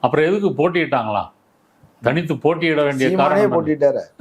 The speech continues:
Speaker 1: <laughs> சீமானை விடுங்க, அப்ப இவர் போட்டியிட வேண்டிய காரணம் என்ன?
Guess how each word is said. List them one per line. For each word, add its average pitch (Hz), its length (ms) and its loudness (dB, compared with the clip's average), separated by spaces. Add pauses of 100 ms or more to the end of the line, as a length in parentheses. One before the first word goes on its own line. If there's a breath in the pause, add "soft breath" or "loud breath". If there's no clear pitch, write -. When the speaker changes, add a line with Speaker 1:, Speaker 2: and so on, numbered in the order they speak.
(240)
Speaker 1:
<laughs> - 520 -12
சீமானை 180 400 2
விடுங்க, 160 240 0
அப்ப 131 240 0
இவர் 135 200 2
போட்டியிட 190 400 0
வேண்டிய 147 380 -2
காரணம் 143 440 0
என்ன? 107 200 -10